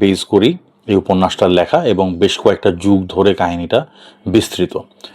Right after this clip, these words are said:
তো কীর্তি আটের কর্চা যদি আপনার ভালো লেগে থাকে, তাহলে এটা definitely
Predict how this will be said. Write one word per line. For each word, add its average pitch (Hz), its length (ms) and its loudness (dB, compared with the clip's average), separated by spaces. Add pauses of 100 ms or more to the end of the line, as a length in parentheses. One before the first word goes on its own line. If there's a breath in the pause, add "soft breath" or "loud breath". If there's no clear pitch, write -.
(280 loud breath)
তো 104 140 0
কীর্তি 143 280 2
আটের 147 240 2
কর্চা 131 280 0
যদি 120 160 2
আপনার 117 220 -4
ভালো 101 200 4
লেগে 110 220 2
থাকে, 113 240 -4
তাহলে 98 220 0
এটা 87 120 -4 (100)
definitely 98 400 -2